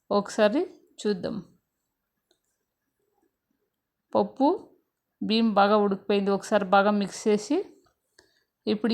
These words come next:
ఇందాక పోపు పెట్టుకున్నాం కదా, అది వేసుకొని టమోటా ఆనియన్ పోపు వేసుకొని వేసుకొని ఒకసారి బాగా మిక్స్ చేసుకొని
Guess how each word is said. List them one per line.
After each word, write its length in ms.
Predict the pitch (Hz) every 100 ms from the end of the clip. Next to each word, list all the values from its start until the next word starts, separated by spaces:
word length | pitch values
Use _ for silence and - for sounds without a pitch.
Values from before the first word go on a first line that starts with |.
| 220
ఇందాక 300 | 226 233 196 -
పోపు 180 | 226 220 226
పెట్టుకున్నాం 500 | 208 202 214 202 196 220
కదా, 160 | 262 339 - _ _ _ -
అది 160 | 196 208
వేసుకొని 460 | 214 220 - 208 247 - - _
టమోటా 360 | 202 202 208 202 202
ఆనియన్ 260 | 202 196 196
పోపు 240 | 196 196 190
వేసుకొని 480 | 196 - 208 196 190 185
వేసుకొని 460 | 196 - 208 214 330 - _ _ _
ఒకసారి 360 | 208 - 214 196 196
బాగా 200 | 208 269 440 - _ _ _
మిక్స్ 320 | 196 202 - -
చేసుకొని 440 | 220 - 220 220